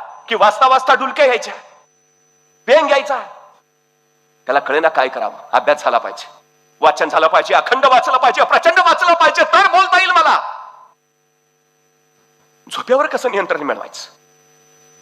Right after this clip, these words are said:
परत नाभिकाच्या दुकानात गेला, "सगळे केस काढ, फक्त शेंडी ठेव, शेंडी ठेव फक्त." त्याने तेवढी शेंडी ठेवली. घरी आला, जिथं अभ्यासाला बसायचा तिथं मागं खुंटी होती,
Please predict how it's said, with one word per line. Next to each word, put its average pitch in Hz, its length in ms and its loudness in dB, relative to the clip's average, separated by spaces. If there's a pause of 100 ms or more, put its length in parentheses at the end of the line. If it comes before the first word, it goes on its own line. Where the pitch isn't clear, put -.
(300)
परत 190 180 0
नाभिकाच्या 175 440 -4
दुकानात 131 360 -6
गेला, - 160 -20 (840)
"सगळे 120 180 -6
केस 147 200 -8
काढ, - 160 -12 (800)
फक्त - 180 -6
शेंडी 131 300 -6
ठेव, 113 180 -10 (1400)
शेंडी 156 280 -4
ठेव 143 160 -4
फक्त." - 260 -14 (1400)
त्याने 113 200 -10
तेवढी 117 200 -2
शेंडी 131 280 -8
ठेवली. 117 260 -8
घरी 127 240 -6
आला, 107 180 -4 (560)
जिथं 127 220 -6
अभ्यासाला 131 360 -4
बसायचा 120 440 -4
तिथं 127 220 -8
मागं 127 240 -6
खुंटी 120 260 -12
होती, 113 260 -10